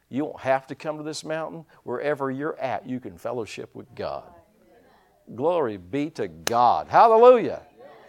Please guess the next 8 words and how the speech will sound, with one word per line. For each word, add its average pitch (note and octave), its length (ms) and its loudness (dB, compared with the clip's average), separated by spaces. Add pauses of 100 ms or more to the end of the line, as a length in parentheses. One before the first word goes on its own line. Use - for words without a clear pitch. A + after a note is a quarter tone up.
(460)
You D#3+ 180 -8
can G#2 160 -6
fellowship D#3+ 580 0
with A#2 160 -10
God, D3+ 500 0
Chick-, - 280 -8 (460)
Chick-fil-A F#3 580 -2
drive-through. D3 800 -4